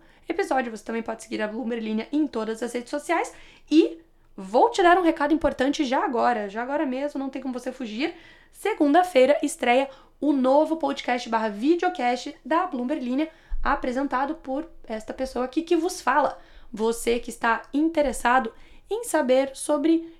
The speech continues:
quem são, onde dormem, o que comem e o que fazem, os Faria Limers. Este videocast é para você. O Como Falar Faria Limers entrevista vários profissionais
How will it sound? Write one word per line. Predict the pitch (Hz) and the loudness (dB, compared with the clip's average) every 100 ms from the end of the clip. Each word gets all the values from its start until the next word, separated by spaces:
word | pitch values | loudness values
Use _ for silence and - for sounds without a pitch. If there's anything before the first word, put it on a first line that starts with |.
| _ | _
quem | 453 480 | -2 -2
são, | 339 247 240 247 - _ | -2 0 0 -2 -10 _
onde | - 415 302 | 0 2 2
dormem, | 226 226 226 240 - _ - | 2 2 2 -2 -6 _ -2
o | 381 | -2
que | 370 | 0
comem | 330 233 240 254 247 | -4 -2 0 -2 -2
e | 302 381 | 2 2
o | |
que | - | 2
fazem, | 339 - 254 254 226 196 - _ _ _ | -4 -2 -2 -2 -6 -8 -18 _ _ _
os | 349 339 | -4 -2
Faria | 262 240 208 202 | -4 -4 -6 -8
Limers. | 226 311 330 - - - - _ _ _ - | -4 -2 -2 -4 -12 -18 -20 _ _ _ -4
Este | 208 202 - 262 | -4 -4 -6 -6
videocast | 262 311 320 285 294 | 0 0 0 -2 -2
é | 339 | -2
para | 339 359 | -2 0
você. | 427 - 254 254 - - | -4 -2 -4 -4 -16 -12
O | - 214 | -8 -8
Como | - 285 302 311 | 0 2 4 0
Falar | - 262 240 233 | 0 2 2 0
Faria | - 240 220 | -2 0 0
Limers | 233 311 294 - - - - - | 2 2 2 0 -8 -20 -16 -2
entrevista | 320 427 440 330 277 - 339 339 - | -2 0 0 0 -2 0 0 -2 -10
vários | 214 254 285 330 339 330 | 0 2 4 2 2 -2
profissionais | 330 269 - 240 226 262 262 | -2 -6 -4 -4 0 -2 -4